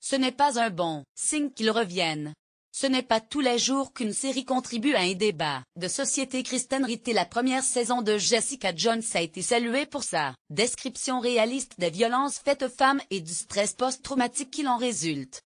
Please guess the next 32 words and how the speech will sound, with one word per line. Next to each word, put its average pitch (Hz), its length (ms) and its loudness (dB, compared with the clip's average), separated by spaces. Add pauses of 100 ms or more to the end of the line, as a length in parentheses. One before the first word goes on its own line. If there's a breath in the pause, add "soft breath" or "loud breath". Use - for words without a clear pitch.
(260)
Cela 151 460 -2 (160)
semble 208 420 2
même 247 220 2
prophétique, 277 760 -4 (160)
eu 214 80 -2
regard 220 420 2
au 208 40 0
mouvement 214 440 0
anti-harcèlement 233 800 0
Time 262 360 2
Shop. 156 240 0 (480)
Ce - 160 -4
n'est 269 140 2
pas 247 180 2
tous 226 140 -4
les 151 260 -2 (200)
jours 233 280 0
qu'une 247 180 -2
série 262 360 -2
contribue 233 500 0
à 175 80 4
un 160 100 0
débat 185 360 2
de 180 120 -4
société 254 680 0
et 262 40 2
inspire 247 440 -2
les 233 140 2
femmes 226 280 2
et 220 80 2
les 151 280 -2 (160)
hommes. 147 280 4